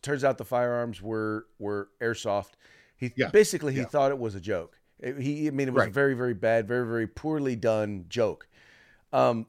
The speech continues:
Speaker 2: Yep.
Speaker 1: I, I, first of all, I, y-, you don't play like that. You just positively, there's just, i-, if anything, should this guy lose his gun rights, uh, for having threatened a school? I don't know, but he definitely is not smart enough <laughs> to own a gun.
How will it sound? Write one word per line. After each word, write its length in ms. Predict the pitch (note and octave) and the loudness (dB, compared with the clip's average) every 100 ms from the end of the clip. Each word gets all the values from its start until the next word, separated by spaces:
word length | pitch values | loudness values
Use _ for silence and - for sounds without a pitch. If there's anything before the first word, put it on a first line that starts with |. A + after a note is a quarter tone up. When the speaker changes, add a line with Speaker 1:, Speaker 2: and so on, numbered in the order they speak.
| - | -10
Speaker 2:
Yep. 140 | F#2 - | -8 -2
Speaker 1:
I, 120 | E3+ - | -4 -2
I, 140 | F3+ | -6
first 280 | F3 A3 G3 | -2 0 0
of 80 | D3 | 2
all, 80 | C#3+ | 0
I, 100 | C3 | 2
y-, 260 | C3+ C#3 C3+ | -2 -6 -14
you 320 | B2+ G#2 B2 | -14 -6 2
don't 220 | D#3 D3+ D3 | 4 2 0
play 220 | C3 C3 | 0 2
like 240 | A2 F2+ | 2 0
that. 240 | F#2+ F2+ - _ _ _ _ | -4 -8 -12 _ _ _ _
You 140 | A#2 G#2 | -10 -6
just 500 | - C3+ B2 - - - _ _ | 2 4 2 -2 -18 -20 _ _
positively, 580 | B2 B2 A2+ B2 A#2 A2+ | 0 2 0 -6 -4 -4
there's 180 | A2+ G#2+ | -4 -4
just, 220 | C3 - - - - _ | -8 -10 -20 -20 -20 _
i-, 40 | D#3 | 0
if 280 | F3 D3+ | 2 2
anything, 720 | F#3 G3 G#3+ - G#3 G#3 A3+ F#3+ - - | 2 2 0 0 0 0 -4 -10 -20 -12
should 180 | - C#3+ | -6 -4
this 140 | D#3+ | 0
guy 160 | G3+ E3 | 2 4
lose 240 | D#3+ C#3+ | 4 0
his 120 | C#3+ | -2
gun 220 | A#2+ C#3+ | 2 2
rights, 460 | C#3 C#3 C3+ C3+ - _ _ _ - | 4 2 2 -2 -10 _ _ _ 0
uh, 220 | B2+ A#2 | 2 2
for 220 | - B2 | 0 0
having 320 | A#2 B2+ B2 A2 | 2 2 0 -2
threatened 360 | C3 C#3 D#3 | 0 0 0
a 40 | B2 | -10
school? 360 | - E3 D#3 C3 | -6 -2 0 2
I 100 | C#3 | 2
don't 160 | C#3 | 2
know, 160 | C3+ C3+ | 0 0
but 260 | G#2+ B2+ D3 | -2 -4 -4
he 140 | B2 | -8
definitely 720 | G#2 F3+ A#3+ A#3+ E3+ D#3 C#3+ B2+ | 0 2 2 0 -4 0 2 0
is 140 | G#2 | 0
not 220 | C3 C3 C#3+ - | -2 -2 -8 -14
smart 440 | - - C3+ B2 A2+ | -10 -4 0 0 0
enough 260 | G2+ F#2+ | -4 -6
<laughs> 40 | - | -8
to 80 | - | 0
own 160 | G#3+ D#3 | 2 2
a 60 | |
gun. 480 | - - C#3+ G#2+ A#2 | -2 0 0 0 -4